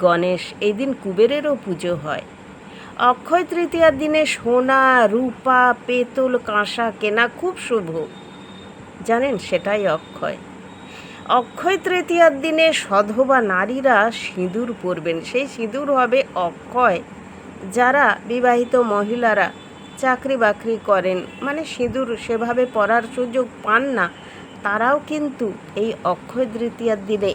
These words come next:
একটু সিঁদুর পরে নেবেন, সেই সিঁদুর হবে অক্ষয় সিঁদুর। আপনার স্বামীর মঙ্গল কামনার্থে অবশ্যই অক্ষয় তৃতীয়ার দিনে সিঁদুর পরবেন, আলতা পরবেন। অক্ষয় তৃতীয়ার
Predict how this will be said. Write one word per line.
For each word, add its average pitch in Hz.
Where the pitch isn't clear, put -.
একটু -
সিঁদুর 208
পরে 170
নেবেন, 151
সেই 302
সিঁদুর 233
হবে 185
অক্ষয় 233
সিঁদুর। 156
আপনার 202
স্বামীর 214
মঙ্গল 220
কামনার্থে 254
অবশ্যই 277
অক্ষয় 277
তৃতীয়ার 240
দিনে 214
সিঁদুর 208
পরবেন, 175
আলতা 165
পরবেন। 160
অক্ষয় 311
তৃতীয়ার 294